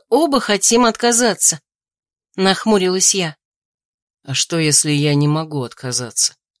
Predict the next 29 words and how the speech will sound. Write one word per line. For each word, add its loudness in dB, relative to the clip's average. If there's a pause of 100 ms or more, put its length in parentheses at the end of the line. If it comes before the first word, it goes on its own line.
(340)
Что, -2
если 2
я 2
не 0
хочу -4
этого -2
брака, -2
ненавижу -2
тебя, -2
но 0
отказаться 0
не 2
могу? -4 (720)
Что, 0
если 2
я 2
использую 0
любую -2
возможность 0
унизить 0
тебя? -6 (440)
Месяц 2
за 0
месяцем. -2 (880)
Что, -4
если 0
я -2
угрожаю -6
тебе? -8